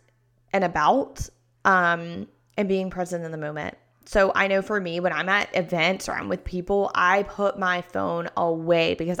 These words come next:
I do not want that keeping me from living in the present moment and having so much fun and being distracted while people are trying to talk to me and I'm trying to create connections and meet new people. Put your phone away.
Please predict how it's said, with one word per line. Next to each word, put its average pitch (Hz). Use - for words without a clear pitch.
I 185
do 190
not 180
want 180
that 165
keeping 185
me 165
from 170
living 175
in 185
the 185
present 170
moment 165
and 175
having 170
so -
much 165
fun 165
and 165
being 165
distracted 170
while 160
people 170
are 165
trying 165
to -
talk 240
to 233
me 214
and 190
I'm 165
trying 170
to 165
create -
connections 190
and 165
meet -
new -
people. 190
Put -
your 190
phone 190
away. 90